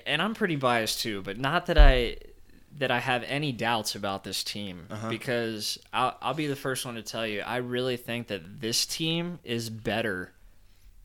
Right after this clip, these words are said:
Speaker 1: as
Speaker 2: Yeah.
Speaker 1: a whole
Speaker 2: Yeah.
Speaker 1: than our team last year, and I truly do believe that.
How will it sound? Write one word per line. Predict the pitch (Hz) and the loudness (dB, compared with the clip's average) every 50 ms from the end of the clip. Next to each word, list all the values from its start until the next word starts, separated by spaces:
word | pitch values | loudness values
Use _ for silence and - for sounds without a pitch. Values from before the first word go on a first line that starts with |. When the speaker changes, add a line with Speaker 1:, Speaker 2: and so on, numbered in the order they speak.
| - - - - | -20 -20 2 6
Speaker 1:
as | 127 127 117 139 | 8 8 8 8
Speaker 2:
Yeah. | 143 | 6
Speaker 1:
a | 131 | 4
whole | - - - 139 135 127 113 101 95 95 - - | 4 4 6 6 8 8 6 4 2 -2 -2 0
Speaker 2:
Yeah. | 127 123 117 120 - - - - | 0 0 0 0 -4 -16 -16 -8
Speaker 1:
than | 123 117 117 117 | 2 4 4 4
our | 113 113 110 | 6 2 0
team | 104 - 120 110 107 101 | 0 -2 -2 -2 -2 -2
last | 95 92 92 95 95 - - - | 0 0 2 2 0 0 -4 -4
year, | 90 85 82 85 104 - - - | -4 -4 -6 -6 -8 -10 -16 -8
and | - 117 117 | -6 -2 0
I | 117 113 | 0 2
truly | 104 - - 127 123 120 117 117 110 | 2 0 0 0 0 0 0 0 -2
do | 104 95 107 107 104 | -2 -2 -4 -4 -4
believe | 98 101 95 98 98 98 98 95 | -4 -4 -4 -4 -4 -6 -6 -8
that. | 95 90 87 87 - - | -6 -6 -6 -6 -8 -10